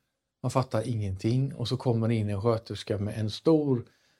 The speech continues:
sån här verktygslåda med, fullt med rör. Och så säger hon, "Ja, jag ska bara ta ett blodprov."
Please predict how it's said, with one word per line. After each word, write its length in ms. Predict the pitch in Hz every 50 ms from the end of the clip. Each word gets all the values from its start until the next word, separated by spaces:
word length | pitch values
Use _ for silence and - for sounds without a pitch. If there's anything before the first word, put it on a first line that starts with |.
| _ -
sån 100 | - 123 117
här 120 | 113 107
verktygslåda 840 | 104 113 117 117 113 - - 113 107 104 - - 113 104 101 104 104
med, 180 | 101 104 - -
fullt 440 | - - 175 175 147 127 - -
med 180 | - 113 117 113
rör. 300 | 113 107 95 - 60 - -
Och 100 | - -
så 120 | - 131
säger 280 | - - 127 107 101 101
hon, 180 | 104 98 98 95 - _ _ _ _ _ _ _ _
"Ja, 80 | - 147
jag 100 | 165 170
ska 180 | - - 180 180
bara 240 | 190 175 147 131
ta 140 | 131 - 147
ett 120 | 135 123 117
blodprov." 720 | 135 143 135 107 92 95 - - 120 127 143 135 120 -